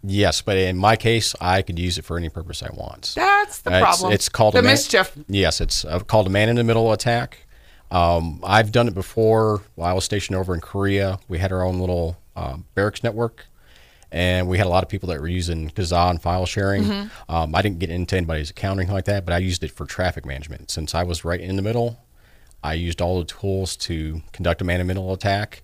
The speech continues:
Speaker 1: but I used it for traffic shaping 'cause they were
Speaker 2: Wow.
Speaker 1: hogging up all the bandwidth, and we had a, uh, one point five.
Speaker 2: They were hogging the bandwidth.
Speaker 1: Yes, we, we had a one point five megabit D S L between about twenty people.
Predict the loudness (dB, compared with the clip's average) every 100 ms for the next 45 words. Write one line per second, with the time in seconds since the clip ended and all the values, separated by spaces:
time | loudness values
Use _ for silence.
0 | -20 -20 -20 -16 -6 -2 -2 -2 -4 -6
1 | -8 -14 -10 -10 -10 -10 -10 -10 -8 -6
2 | -4 -2 0 0 2 0 0 -2 -4 -8
3 | -8 2 4 4 4 2 2 2 2 0
4 | 0 -2 0 0 0 0 -2 -2 -4 -6
5 | -4 -4 -4 0 4 4 6 4 2 -4
6 | -6 -4 4 6 4 2 0 4 4 4
7 | 4 0 -2 -4 2 4 4 2 -4 -14
8 | -4 -2 0 -2 -2 -2 -2 -2 -2 -2
9 | -6 -8 -12 -6 -4 -4 -4 -6 -8 -8
10 | -8 -10 -10